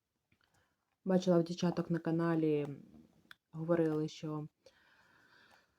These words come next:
ах, так гарно очищає шкіру обличчя, тому хочу спробувати.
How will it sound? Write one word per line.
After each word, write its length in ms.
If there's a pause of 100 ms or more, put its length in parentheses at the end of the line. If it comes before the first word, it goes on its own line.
(240)
ах, 500 (1080)
так 380
гарно 360
очищає 440
шкіру 300
обличчя, 420
тому 260
хочу 280
спробувати. 960